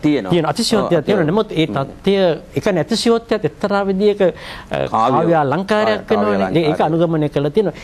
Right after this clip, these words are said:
Speaker 2: ඒකම මේ සද්ධර්ම රත්නාවල ඇතුළත් වෙන තවත් කතාවක් තමයි මච්චරිය කෝසයේ සිට අනන්ගේ වස්තුව. මේ කතා වස්තුව පිළිබඳව අදහස් දක්වන ලෙස මම ඉල්ලා සිටිනවා මහාචාර්ය ඊ.ඒ. වික්‍රමසිංහ මහත්මයාගෙන්.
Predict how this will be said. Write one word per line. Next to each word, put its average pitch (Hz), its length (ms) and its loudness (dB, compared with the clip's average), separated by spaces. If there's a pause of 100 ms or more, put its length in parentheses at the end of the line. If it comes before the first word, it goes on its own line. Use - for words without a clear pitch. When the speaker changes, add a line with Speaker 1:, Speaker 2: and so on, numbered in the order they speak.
Speaker 2:
ඒකම 247 360 0 (160)
මේ 160 100 2
සද්ධර්ම 156 400 -2
රත්නාවල 156 300 0
ඇතුළත් 143 260 -2
වෙන 139 80 0
තවත් 208 300 -2
කතාවක් 147 480 -2
තමයි 131 180 -2
මච්චරිය 147 440 -2
කෝසයේ 131 360 -2
සිට 131 200 -6
අනන්ගේ 120 420 -2 (100)
වස්තුව. 135 420 -2 (420)
මේ 247 280 2
කතා 220 460 -2
වස්තුව 180 380 -2
පිළිබඳව 151 600 0
අදහස් 147 380 -2 (100)
දක්වන 135 380 -2
ලෙස 127 180 -4 (480)
මම 135 80 2
ඉල්ලා 131 280 0
සිටිනවා 127 460 -2
මහාචාර්ය 123 520 -2
ඊ.ඒ. 120 220 0
වික්‍රමසිංහ 127 540 -4
මහත්මයාගෙන්. 107 600 -6